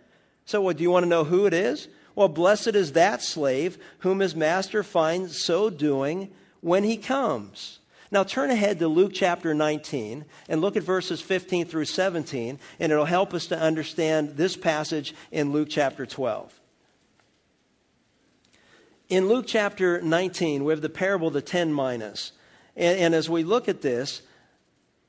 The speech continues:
in verses, uh, specifically fifteen through seventeen,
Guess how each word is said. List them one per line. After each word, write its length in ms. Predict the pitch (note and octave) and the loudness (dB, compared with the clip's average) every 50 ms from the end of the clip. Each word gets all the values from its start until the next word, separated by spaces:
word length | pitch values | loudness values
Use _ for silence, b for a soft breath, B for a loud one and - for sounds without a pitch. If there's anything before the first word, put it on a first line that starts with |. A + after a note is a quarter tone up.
| _ _ _ _ _ _ _ _ _ _ _ _ _ _ | _ _ _ _ _ _ _ _ _ _ _ _ _ _
in 160 | D#3+ D#3+ D#3 | 0 0 2
verses, 560 | C#3+ F3 G3 F#3+ F#3+ - F3+ E3+ D#3 C3+ D#3 | 2 2 0 0 0 0 -2 -2 -2 0 2
uh, 220 | D#3+ D#3 D3 C#3+ C3+ | 2 2 2 2 0
specifically 680 | - - E3+ D#3 - - A#3 G#3+ G#3 G#3 G3 F3+ E3 | -4 -6 -6 -4 0 0 0 0 0 -2 0 0 -2
fifteen 480 | D#3 D#3+ - F#3+ F3+ - - F#3+ F3+ E3+ | 0 0 -2 -4 -4 -2 -2 -2 -2 -2
through 220 | F3+ - E3+ D#3 | -4 -4 -4 -4
seventeen, 920 | C#3+ - - E3+ E3 D#3+ D#3+ D3 C3+ - - F3+ D3+ B2+ A2+ G#2+ A2 B2 C3 | -4 -2 0 0 0 0 0 -4 -4 -4 -4 -2 -2 -2 -4 -6 -10 -12 -16